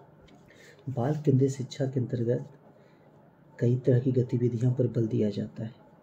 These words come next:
जैसे भारतीय शिक्षाविद गीजू भाई, गीजू भाई की बाल केंद्रित शिक्षा के क्षेत्र में विशेष एवं उल्लेखनीय भूमिका रही है। बाल केंद्रित शिक्षा के बारे में समझाने एवं इसे क्रियान्वित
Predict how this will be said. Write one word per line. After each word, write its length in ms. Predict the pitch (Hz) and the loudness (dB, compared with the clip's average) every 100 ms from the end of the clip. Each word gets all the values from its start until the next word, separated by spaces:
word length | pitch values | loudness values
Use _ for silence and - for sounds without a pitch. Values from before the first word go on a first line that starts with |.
| - 131 | -14 -6
जैसे 440 | 123 117 - 123 - - - 123 | -2 -2 -2 -6 -8 -20 -12 -8
भारतीय 440 | 98 127 - 160 | -2 -2 0 -2
शिक्षाविद 720 | 151 127 - 120 113 131 123 - | -2 -8 -2 -2 2 -2 -2 0
गीजू 380 | 139 127 156 123 | 2 4 4 4
भाई, 320 | 110 107 98 - - - - - - 120 | 2 0 -4 -10 -20 -20 -20 -20 -10 -8
गीजू 460 | 110 131 127 160 | 0 2 4 4
भाई 260 | 135 120 123 | 4 2 0
की 160 | 127 120 | 0 -2
बाल 260 | 113 123 | 0 -2
केंद्रित 340 | 131 123 117 120 | 0 0 0 -4
शिक्षा 360 | 127 - 127 | -10 -6 -6
के 120 | 131 | -4
क्षेत्र 380 | 131 - 127 127 | -8 -6 -4 0
में 200 | 117 117 - - - - - | -2 -2 -10 -20 -20 -18 -12
विशेष 540 | 110 127 - 147 147 | -4 -4 2 2 2
एवं 260 | 123 120 120 | 0 0 0
उल्लेखनीय 640 | 117 117 117 - 113 120 | 0 0 -2 -4 -2 0
भूमिका 720 | 143 - - - - 127 - 113 | -4 -6 -20 -20 -6 -4 -2 -6
रही 260 | - 107 | -6 -12
है। 100 | 123 - - - - - - - - - - | -14 -16 -20 -20 -20 -20 -20 -20 -20 -20 -6
बाल 260 | 127 131 160 | 0 2 2
केंद्रित 340 | 156 135 135 | 2 2 2
शिक्षा 340 | 131 123 - 135 | -2 -10 -6 -2
के 140 | 135 | 0
बारे 300 | 123 113 120 | 0 2 0
में 220 | 117 113 120 - - - | 0 -2 -8 -20 -20 -20
समझाने 720 | - 123 110 117 120 139 131 - - - | 0 0 2 0 2 2 0 -6 -16 -2
एवं 340 | 131 143 147 - | 2 2 0 -2
इसे 240 | - 147 147 - - - | -8 -8 -8 -16 -20 0
क्रियान्वित 520 | 127 120 120 123 151 | 2 2 0 -2 -4